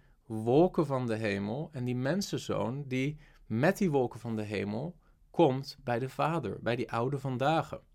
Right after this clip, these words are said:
Met andere woorden, wanneer de Heer Jezus hierover spreekt in de Olijfbergrede en het heeft over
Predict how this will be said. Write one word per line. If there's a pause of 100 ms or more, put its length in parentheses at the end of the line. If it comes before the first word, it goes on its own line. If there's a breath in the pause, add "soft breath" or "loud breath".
(560 soft breath)
Met
andere
woorden,
wanneer
de
Heer
Jezus
hierover
spreekt
in
de
Olijfbergrede
en
het
heeft
over